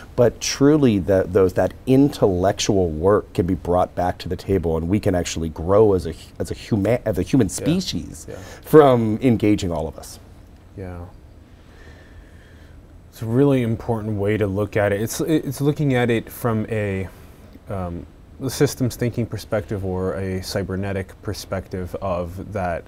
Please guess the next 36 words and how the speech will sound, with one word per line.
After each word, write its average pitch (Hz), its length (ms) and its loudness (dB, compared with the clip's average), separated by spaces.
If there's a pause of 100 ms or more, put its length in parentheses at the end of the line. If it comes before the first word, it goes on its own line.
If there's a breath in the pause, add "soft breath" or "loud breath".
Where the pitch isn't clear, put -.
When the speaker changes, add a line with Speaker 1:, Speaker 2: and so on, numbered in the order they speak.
(160)
Speaker 2:
I 98 220 -6
am, 90 560 -6 (520)
I 123 160 -2
am 117 200 0
who 110 200 -2
I 98 200 -4
am, 95 600 -6
and 90 480 -8 (240)
I 98 420 -8 (220)
have 92 160 -10
had 104 380 -2
the 90 180 -4
access 95 420 -8
to 90 260 -6
what 92 260 -2
I've 87 200 -2
had, 92 520 -2 (340 loud breath)
and 90 240 -4
that 92 200 4
has 92 300 -2
also 101 520 -2
had 95 280 0
an 95 200 -6
impact 101 500 -4
on 92 200 -4
what 92 160 -2
other 107 200 -6
people 92 280 -10
have 87 200 -8
access 87 480 -8
to 90 220 -6
and 87 100 -8
what 95 180 -6
they 110 200 -2
Speaker 1:
Right. 101 80 -4
Speaker 2:
have. 82 300 -6